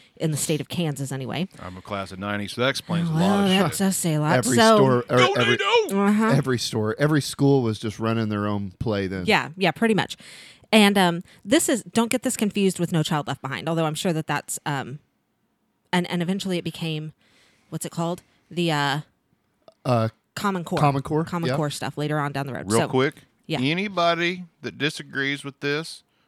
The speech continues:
Speaker 2: from any school board member to any
Speaker 1: Look.
Speaker 2: teacher to anything, you're welcome to come in here and rebut. Go ahead.
Speaker 1: Oh, sure. Um, and, and we're not saying we're experts.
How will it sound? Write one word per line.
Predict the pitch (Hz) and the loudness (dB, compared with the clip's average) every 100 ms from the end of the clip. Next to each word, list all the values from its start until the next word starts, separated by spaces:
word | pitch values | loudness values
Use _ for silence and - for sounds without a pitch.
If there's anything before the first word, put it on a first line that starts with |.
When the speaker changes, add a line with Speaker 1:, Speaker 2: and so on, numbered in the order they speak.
| _ | _
Speaker 2:
from | _ 80 | _ -6
any | 104 101 | -4 -4
school | - 123 131 | -4 -6 -4
board | 123 131 120 | -2 -2 -2
member | 135 139 131 143 | -4 -4 -4 -6
to | - 67 | -8 -10
any | 95 | -8
Speaker 1:
Look. | 95 | -8
Speaker 2:
teacher | - 135 - 147 | -4 -4 -2 -6
to | 127 | -6
anything, | 107 107 131 139 123 | -8 -6 -6 -8 -8
you're | 110 104 | -6 -6
welcome | 104 117 139 151 170 | -2 2 2 0 -8
to | 160 | -8
come | - 160 | -6 -4
in | 160 160 | -4 -4
here | 160 160 | -4 -4
and | 123 123 117 | -4 -6 -4
rebut. | 127 127 110 120 - - _ _ - | -6 -8 -4 -4 -2 -12 _ _ -16
Go | 98 95 | -10 -8
ahead. | 87 78 | -8 -4
Speaker 1:
Oh, | 240 | -4
sure. | - - - - - - _ | -2 -8 -12 -20 -20 -20 _
Um, | 220 202 180 _ _ - | 4 6 2 _ _ 0
and, | 226 | 0
and | - 269 240 _ _ | 0 -6 -6 _ _
we're | 208 359 | -4 -2
not | 294 | -2
saying | - 170 | -2 -4
we're | |
experts. | 160 160 - 139 | -2 -4 -6 -10